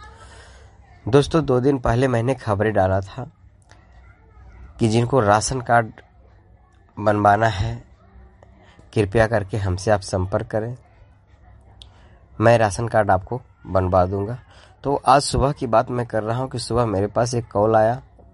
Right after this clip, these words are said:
और कॉल आने के बाद हमसे पूछा गया कि "सर, राशन कार्ड आप बनवा दीजिएगा।" मैंने, "हाँ," बोला। उन्हें मैं टाइम देकर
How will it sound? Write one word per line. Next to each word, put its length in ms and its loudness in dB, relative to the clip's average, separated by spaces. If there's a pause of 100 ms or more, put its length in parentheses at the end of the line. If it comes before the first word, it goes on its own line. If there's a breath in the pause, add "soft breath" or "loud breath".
(920 soft breath)
और 120 4
कॉल 300 4
आने 240 2
के 140 -6
बाद 480 0 (1400 soft breath)
हमसे 260 0
पूछा 340 -2
गया 200 2
कि 420 -4 (520)
"सर, 240 2
राशन 300 0
कार्ड 260 -2
आप 60 0
बनवा 300 0
दीजिएगा।" 460 0
मैंने, 300 0
"हाँ," 240 0
बोला। 280 -2 (880 soft breath)
उन्हें 200 4
मैं 160 4 (280)
टाइम 260 4
देकर 360 -2